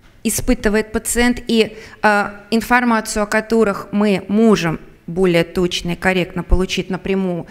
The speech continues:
от пациента, и любые мнения больного, которые представлены в неком стандартизированном виде. Это его удовлетворённость лечением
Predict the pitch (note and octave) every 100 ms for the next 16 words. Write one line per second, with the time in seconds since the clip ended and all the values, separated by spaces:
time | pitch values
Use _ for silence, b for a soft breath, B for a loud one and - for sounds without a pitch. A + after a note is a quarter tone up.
0 | B B - G3 G3 C#4 F4 F#4 C#4 B
1 | F#3 - C4 A#3 E4+ F4+ E4 D4 C4 A3
2 | F#3+ F3+ G#3 B3 F#4+ F4+ - A#3 A#3 C#4+
3 | D#4 D4 C4 B B B - A#3 - D4+
4 | D#4 C#4+ C4 A3+ B3+ C4+ B3 - A#3 G#3
5 | G#3 A#3+ G#3 B3 A3+ A3+ A3 F3+ D#3+ G3
6 | C#4 C4+ C4+ - - G#3+ G#3+ B3+ B3 G3+
7 | A#3 - A3+ G#3+ F3+ E3+ D#3+ - F3 -
8 | F3 E3